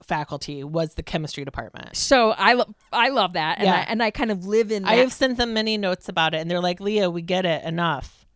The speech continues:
Speaker 1: And I'm like, "It's the thing that has made the most impact on me as an adult."
Speaker 2: Oh, like, saying kudos?
Speaker 1: Yeah, like, I've written back to them, and I'm like, "Somehow you have allowed me to, like,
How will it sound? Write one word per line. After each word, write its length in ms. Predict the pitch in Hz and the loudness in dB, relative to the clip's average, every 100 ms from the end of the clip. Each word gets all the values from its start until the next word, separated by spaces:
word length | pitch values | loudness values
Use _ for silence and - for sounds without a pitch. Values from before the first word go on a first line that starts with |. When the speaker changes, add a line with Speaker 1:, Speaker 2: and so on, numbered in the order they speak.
| _ _ | _ _
Speaker 1:
And 80 | 180 | -6
I'm 60 | 190 | 0
like, 200 | 202 190 | 0 0
"It's 240 | 208 196 | -6 -8
the 100 | 233 | -8
thing 220 | 220 233 254 | -4 -4 -2
that 80 | |
has 140 | 247 233 | -4 -2
made 200 | 240 226 | -4 -2
the 60 | |
most 340 | 226 214 214 - | -2 -2 -4 -8
impact 340 | 240 226 202 | -8 -6 -6
on 100 | 175 | -6
me 160 | 151 135 | -8 -10
as 160 | 139 165 | -10 -8
an 80 | |
adult." 420 | 170 165 143 120 _ - - | -6 -6 -6 -8 _ -8 6
Speaker 2:
Oh, 220 | 302 269 | 8 8
like, 140 | 254 - | 4 0
saying 480 | - 247 202 190 - - | 2 2 2 -4 -12 0
kudos? 680 | - 247 254 285 330 - _ _ _ - - | 2 4 4 2 -2 -10 _ _ _ -20 -10
Speaker 1:
Yeah, 220 | 233 392 392 | 2 4 6
like, 160 | 254 | 4
I've 120 | 269 277 | 2 2
written 200 | 294 269 | 2 4
back 200 | 277 - | 2 2
to 100 | 269 | -4
them, 180 | 208 185 | -2 -2
and 100 | 185 | -4
I'm 140 | 190 | -2
like, 520 | 190 185 175 - - _ _ _ _ _ _ _ _ _ _ - | -2 -2 -4 -10 -20 _ _ _ _ _ _ _ _ _ _ -16
"Somehow 1160 | - - 247 240 - 247 226 185 170 165 170 180 _ _ | -6 -2 0 -2 -4 0 2 4 4 2 -2 -6 _ _
you 220 | 202 214 | -4 -2
have 260 | 196 208 196 | 0 0 0
allowed 520 | 185 175 170 190 196 | 0 2 2 2 0
me 360 | 185 170 165 160 | -4 -4 -6 -8
to, 180 | - 175 | -8 -4
like, 480 | 160 151 - - | -4 -4 -8 -18